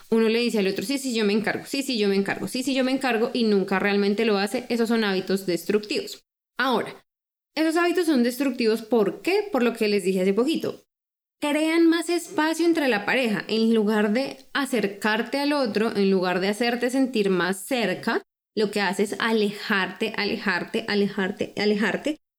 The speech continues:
y te hace sentir que no te estás identificando con el otro. En mi caso particular, ¿cuáles eran los hábitos destructivos que tenía con mi esposo? Que tenía, sí. Aunque tengo una relación,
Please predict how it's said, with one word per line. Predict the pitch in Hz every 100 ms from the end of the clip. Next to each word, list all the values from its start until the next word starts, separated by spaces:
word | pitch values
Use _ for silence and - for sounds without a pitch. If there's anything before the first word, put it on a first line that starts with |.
| _ -
y | 277 -
te | 262
hace | 247 240
sentir | 269 277 262 214 196
que | 214 214 208 - -
no | 247 262
te |
estás | 269 269 254
identificando | 269 269 262 247 190 156 143
con | 202
el | 240 381
otro. | 220 - - _ -
En | 254
mi | 262
caso | 247 247 240
particular, | 277 269 311 254 240 180 202 -
¿cuáles | 262 277 302
eran | 320 311
los | 320 320
hábitos | 247 208 220
destructivos | 233 240 247 - - 180
que | -
tenía | 208 220 202 160
con | 160 202
mi | 208
esposo? | 214 214 330 311 - - _ _ _ -
Que | 240
tenía, | 202 190 208 240 190 -
sí. | - - 247 202 - _ _ -
Aunque | 240 240 247
tengo | 247 254
una | 277
relación, | 294 302 294 269 240 220